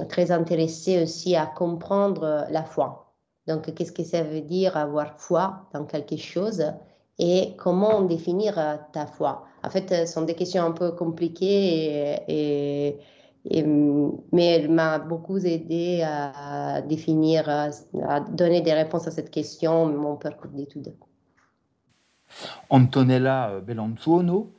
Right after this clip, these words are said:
Speaker 2: euh, quelle manière de dire vous préférez en français, Ancien et Nouveau Testament, Premier et Second Testament ou Ancienne et Nouvelle Alliance ?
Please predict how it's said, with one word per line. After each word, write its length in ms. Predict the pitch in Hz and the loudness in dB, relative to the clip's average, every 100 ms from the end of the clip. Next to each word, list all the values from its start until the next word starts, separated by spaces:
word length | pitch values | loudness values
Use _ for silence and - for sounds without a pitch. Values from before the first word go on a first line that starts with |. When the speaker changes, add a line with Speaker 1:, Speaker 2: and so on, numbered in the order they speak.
| _ _ _ - | _ _ _ -8
Speaker 2:
euh, 120 | 98 - 113 - _ _ | -8 -8 -14 -16 _ _
quelle 340 | 180 175 156 | 0 2 2
manière 580 | 117 131 180 180 175 131 | 2 4 6 6 2 2
de 120 | 123 | 0
dire 340 | 123 156 214 127 | 0 -2 -6 -6
vous 160 | 110 | -10
préférez 500 | 110 - 127 127 123 | -6 -4 2 2 2
en 140 | 113 92 | 0 -2
français, 640 | - - 110 - 123 - - _ _ _ _ - | -6 -4 -4 0 -2 -2 -12 _ _ _ _ 0
Ancien 560 | 131 127 - 135 135 131 | 2 2 -2 0 0 0
et 100 | 113 | 2
Nouveau 360 | 110 113 113 110 | 2 2 0 -2
Testament, 800 | 104 - - 101 117 170 180 _ _ _ _ | -4 -6 -4 -2 0 -4 -8 _ _ _ _
Premier 600 | - 160 156 156 151 151 | 0 2 4 2 0 0
et 60 | 101 | -6
Second 440 | - 120 123 160 | -4 -2 -2 -6
Testament 680 | 175 156 - 147 151 214 - _ _ | -6 -8 -2 -2 -2 -8 -12 _ _
ou 220 | 143 175 - - | -2 -2 -4 -2
Ancienne 560 | 113 113 - 147 180 180 | -2 -2 -2 -2 -2 -6
et 80 | 113 | 0
Nouvelle 380 | 123 123 135 117 | 2 4 4 4
Alliance ? 580 | 101 101 107 110 - | 2 -4 -10 -14 -20